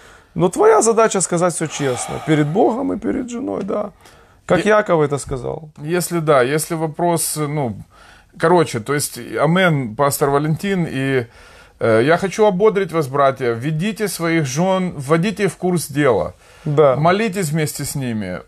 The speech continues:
Speaker 2: э, дайте, дайте им, э, должную позицию в семье,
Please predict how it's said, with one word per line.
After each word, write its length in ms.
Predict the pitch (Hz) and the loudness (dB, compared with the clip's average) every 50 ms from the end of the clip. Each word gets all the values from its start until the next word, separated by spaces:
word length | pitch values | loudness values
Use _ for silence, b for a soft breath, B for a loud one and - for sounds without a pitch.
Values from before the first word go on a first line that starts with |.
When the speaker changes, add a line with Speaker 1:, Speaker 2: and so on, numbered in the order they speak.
| _ _ - | _ _ -4
Speaker 2:
э, 360 | - 117 113 113 113 113 113 110 104 113 | -2 2 4 4 4 4 2 0 -4 0
дайте, 560 | 127 175 185 196 202 180 - 208 196 196 190 165 151 156 - | 2 4 4 4 2 0 -2 0 0 0 0 0 -6 -10 -12
дайте 540 | 156 143 165 180 190 208 202 - 214 202 196 | -6 0 4 4 4 4 2 0 -2 -4 -2
им, 240 | 190 190 185 185 - - - | -2 -4 -4 -6 -8 -4 0
э, 320 | 156 151 143 139 139 135 117 - _ - - - | 0 2 2 2 2 0 -2 -8 _ -20 -12 -8
должную 560 | 151 143 151 185 196 190 160 156 185 185 170 | -4 2 4 4 4 4 2 0 -2 -2 0
позицию 500 | - 180 165 160 190 175 - 185 180 165 | 0 0 0 0 -2 -2 -2 -2 -2 -2
в 60 | 147 | -2
семье, 500 | - 175 170 170 170 165 160 - 107 - | -2 -2 0 0 0 0 2 0 0 -2